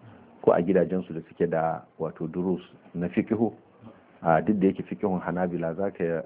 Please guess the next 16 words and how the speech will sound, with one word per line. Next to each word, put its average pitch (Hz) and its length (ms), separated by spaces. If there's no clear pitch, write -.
yawanci 90 460
suke 92 200
yi, 104 220
to - 80
kai - 140
kokari 95 600
ka 80 120
rinka 87 220
halartar 82 600
darussan 90 520
su. 85 140
Haka 104 180
zalika 92 580
darussan 87 480
usul, 82 320
a, 80 480